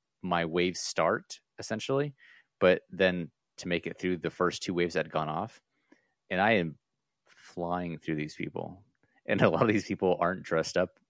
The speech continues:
They're, they're, they're racing. And, um, I, I think I,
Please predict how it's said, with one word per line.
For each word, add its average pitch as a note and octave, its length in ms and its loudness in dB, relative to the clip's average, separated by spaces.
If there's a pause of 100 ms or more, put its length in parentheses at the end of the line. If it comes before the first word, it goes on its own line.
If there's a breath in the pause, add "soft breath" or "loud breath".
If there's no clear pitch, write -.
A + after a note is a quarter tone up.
They're, E2 380 0
they're, F2+ 220 0 (1000)
they're G2 180 2
racing. E2+ 560 -4 (180)
And, E2+ 340 0
um, D#2 340 -2 (1120 loud breath)
I, F#2+ 300 2 (120)
I G#2 80 -6
think - 200 0
I, A2 80 8